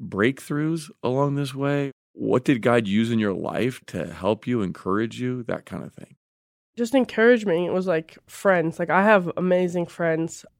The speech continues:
Speaker 2: that love Jesus and, like, are very honest. And it's not always something I wanna hear, but it's always something they're gonna say, just out of love for me. And also just, like,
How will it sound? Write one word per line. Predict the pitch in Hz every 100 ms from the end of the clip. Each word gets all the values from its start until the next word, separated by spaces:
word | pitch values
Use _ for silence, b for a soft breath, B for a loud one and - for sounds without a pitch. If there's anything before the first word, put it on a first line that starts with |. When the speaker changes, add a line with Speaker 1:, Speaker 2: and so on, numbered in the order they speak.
| _ _ _
Speaker 2:
that | 185 170 -
love | 180 185 180
Jesus | 180 170 170 170 - - _ _ _
and, | 165 160 160 170 - 339
like, | 180
are | 180 180
very | 175 170 170 -
honest. | 165 156 175 202 - - _ _ _ -
And | 175 -
it's | 175 -
not | 190 160
always | - 160 165
something | - 180 180 170
I | 156
wanna | 151 160 160
hear, | 180 170
but | 165 165
it's | 151 175
always | 160 151 170 - - _
something | - 175 170 165
they're | 160
gonna | 160 -
say, | - - 127 - _ _ _
just | 190 -
out | 180
of | 165
love | 151 151
for | - -
me. | - - _ b b
And | 214 202
also | - 196 208 247
just, | 226 226
like, | 208 185